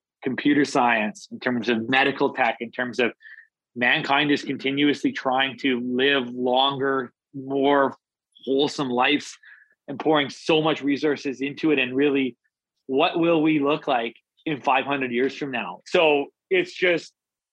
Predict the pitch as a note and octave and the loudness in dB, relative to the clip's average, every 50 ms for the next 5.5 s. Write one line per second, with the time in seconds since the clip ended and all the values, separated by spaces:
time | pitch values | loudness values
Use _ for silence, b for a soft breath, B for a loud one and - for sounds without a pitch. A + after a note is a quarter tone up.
0 | _ _ _ _ _ _ - C#3+ C3+ D3 D#3 D#3 D#3 D#3+ D#3+ D#3 D#3 D#3 D#3 _ | _ _ _ _ _ _ -14 -8 -2 0 2 2 2 4 2 2 0 -2 -4 _
1 | - D3 D3 C#3 - - D#3 C3 D3 D3 D3 D3 - D3 B2+ - - - C3 D3 | -2 -2 -2 -4 -4 -8 -8 -4 -4 -4 -4 -4 -8 -14 -16 -8 -4 -2 0 0
2 | C#3+ - C#3+ C#3 C3+ C#3 C3+ C3+ C#3+ D#3+ E3 D#3+ D#3 D3+ C#3+ C3+ C3 b b b | 0 -2 -4 -2 -2 -2 0 2 2 2 4 4 4 2 2 0 -2 b b b
3 | b b b b _ _ - D3 C#3+ B2+ D#3 - - C#3+ C#3+ D3 D3+ D3 D3 D3 | b b b b _ _ -2 0 0 0 -2 -2 0 0 2 2 2 0 -2 -4
4 | E3+ F3 F3 F3 E3+ D#3+ - - C#3 C#3 C#3+ D#3+ D#3+ E3 F3 F#3+ G3+ G#3 G#3+ G#3 | -4 -4 -2 -2 -4 -6 -8 -8 -2 0 0 2 2 2 4 4 4 4 4 2
5 | G3+ G3 - A#2+ A#2 A#2 - A3 G#3+ | 0 -2 -4 -6 -6 -6 -6 -6 -10